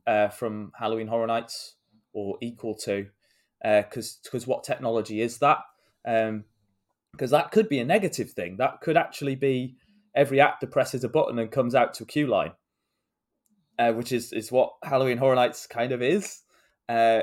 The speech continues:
it, it could be a negative thing. We do things slightly different here and try to make it a little bit more immersive here, even though we don't have ginormous budgets like you do at Halloween Horror Nights. So, uh, I'm not sure, but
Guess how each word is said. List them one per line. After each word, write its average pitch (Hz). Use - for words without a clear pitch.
it, 113
it -
could 147
be 147
a 139
negative 147
thing. 98
We 117
do 131
things 131
slightly 127
different 131
here 98
and 104
try 113
to 113
make 107
it -
a 101
little 104
bit 107
more 104
immersive 110
here, 85
even 113
though 104
we 101
don't 107
have 104
ginormous 101
budgets 90
like 90
you 92
do 87
at -
Halloween 90
Horror 87
Nights. -
So, 131
uh, 175
I'm 160
not -
sure, 214
but 147